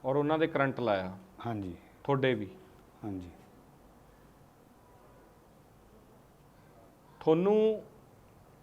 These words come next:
Speaker 1: ਜਿਵੇਂ ਕਹਿੰਦੇ ਆ ਕਿ ਪੁਲਿਸ ਪਟਾ ਫੇਰਦੀ ਹੈ, ਡਾਂਗਾਂ ਨਾਲ ਕੁੱਟਦੀ ਹੈ, ਕਰੰਟ ਲਾਏ ਜਾਂਦੇ ਆ, ਗੁਪਤ ਅੰਗਾਂ ਤੇ ਕਰੰਟ ਲਾਇਆ ਜਾਂਦਾ ਹੈ।
Speaker 2: ਹਾਂਜੀ।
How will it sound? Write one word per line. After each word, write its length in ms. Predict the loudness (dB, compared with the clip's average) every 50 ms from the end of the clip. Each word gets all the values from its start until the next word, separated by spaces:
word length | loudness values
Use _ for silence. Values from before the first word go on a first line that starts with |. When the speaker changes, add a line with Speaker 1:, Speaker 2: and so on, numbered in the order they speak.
| -20 -14 -6
Speaker 1:
ਜਿਵੇਂ 260 | -2 0 2 2 2
ਕਹਿੰਦੇ 320 | 2 2 4 4 4 4
ਆ 40 | 4
ਕਿ 120 | 4 0 -2
ਪੁਲਿਸ 460 | 2 4 6 6 6 4 0 -2 2 4 6 6 8 6 6 2 0 -6 -14 -20 -20 -20 -20 -20 -20 -20 -8 0 2
ਪਟਾ 320 | 4 6 8 10 10 10
ਫੇਰਦੀ 560 | 8 6 4 4 4 2 0 0 0 4 4
ਹੈ, 240 | 6 6 6 6 4
ਡਾਂਗਾਂ 480 | 4 4 6 6 6 6 6 6 6 6
ਨਾਲ 220 | 6 4 2 0
ਕੁੱਟਦੀ 520 | 0 -2 -6 -6 -6 -4 -4 -2 0 2 2
ਹੈ, 340 | 4 4 4 2 0 -2 -6 -12 -20 -20 -20 -20 -20 -20 -12 -6 0
ਕਰੰਟ 320 | 2 4 4 4 2 2
ਲਾਏ 300 | 4 6 8 8 8 6
ਜਾਂਦੇ 400 | 4 2 0 0 0 2 4 4
ਆ, 60 | 4
ਗੁਪਤ 380 | 4 4 4 4 4 2 0 0
ਅੰਗਾਂ 280 | 2 4 6 6 4 4
ਤੇ 140 | 2 0
ਕਰੰਟ 320 | -2 0 -2 -2 -2 -2 0
ਲਾਇਆ 280 | 4 4 6 6 4
ਜਾਂਦਾ 300 | 2 0 -2 0 0 2
ਹੈ। 240 | 2 2 0 -2 -6 -8 -6
Speaker 2:
ਹਾਂਜੀ। 340 | -6 -4 -4 -4 -6 -10